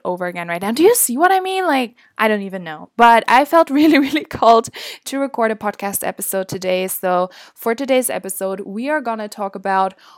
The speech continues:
one of my all-time favorite topics when it comes to marketing, and that is organic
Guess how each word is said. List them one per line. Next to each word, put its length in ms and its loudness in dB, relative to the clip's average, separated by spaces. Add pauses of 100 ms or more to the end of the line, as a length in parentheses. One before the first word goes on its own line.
(180)
one 300 -2
of 160 -8
my 360 -6 (120)
all-time 560 -6
favorite 340 -8
topics 640 -6
when 220 -4
it 100 -6
comes 280 -6
to 120 -8
marketing, 640 -6
and 220 -12
that 160 0
is 220 -4 (180)
organic 600 -4